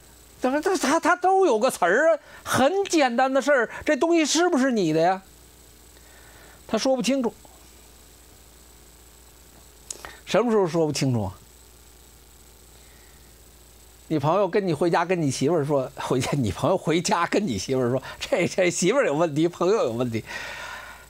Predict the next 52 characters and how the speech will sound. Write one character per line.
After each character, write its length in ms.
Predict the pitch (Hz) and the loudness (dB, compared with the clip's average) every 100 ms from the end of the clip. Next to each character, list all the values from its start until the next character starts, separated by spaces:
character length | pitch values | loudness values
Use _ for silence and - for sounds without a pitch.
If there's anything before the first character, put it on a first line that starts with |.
| - | -6
啊， 100 | 160 | -4
朋 180 | 143 190 | 0 2
友 140 | 233 | 2
跟 180 | 202 220 | 0 -2
你 80 | 190 | -2
媳 160 | 170 202 | 0 0
妇 60 | |
儿 40 | 220 | 0
打 200 | 165 156 | 0 0
个 60 | |
电 220 | 190 190 | 2 2
话 200 | 185 143 131 | 0 0 0
，“嘿， 220 | 208 156 127 - | 0 0 -6 -8
你 80 | 127 | -8
先 200 | 147 180 | -2 -2
生 100 | 170 | 0
昨 140 | 160 | -2
天 140 | 160 165 | 0 0
晚 200 | 123 107 | -2 -2
上， 240 | 131 143 143 - - - - - - | -2 -2 -8 -14 -14 -14 -20 -14 -6
我 120 | 135 | -6
看 300 | - 185 131 | -2 -2 0
他 80 | 139 | 0
干 140 | 143 | -2
嘛 240 | - - | -4 -4
去 80 | 143 | -2
了， 80 | 117 | -2
牵 200 | - 175 | -2 -2
了 60 | 151 | 0
牵 200 | 170 170 | -2 -4
手。” 300 | - - - - - | -8 -10 -14 -14 -4
他 100 | 180 | 0
没 140 | 175 | 2
干 200 | 214 139 | 0 -2
别 160 | 101 90 | -4 -6
的 80 | 107 | -6
啊。 180 | - - - - - - - | -10 -12 -20 -20 -20 -20 -6
那 80 | 240 | -2
你 200 | 233 170 | 0 2
立 220 | 196 262 | 2 0
刻 200 | - 226 | 0 -2
就 140 | 170 139 | 0 -2
想， 220 | - - - - - - - - - - - - - - - - | -2 -6 -10 -20 -20 -20 -20 -20 -20 -20 -20 -20 -20 -20 -12 -2
你 100 | 143 | 0
的 120 | 180 | 0
妒 300 | 302 220 131 | 0 0 -2
忌， 120 | - - - | -6 -20 -6
你 140 | 131 | -2
的 120 | 131 - - - | -2 -6 -12 -10
不 140 | - 190 | -4 -2
接 220 | 226 226 | 2 0
受， 260 | - 180 | 0 -4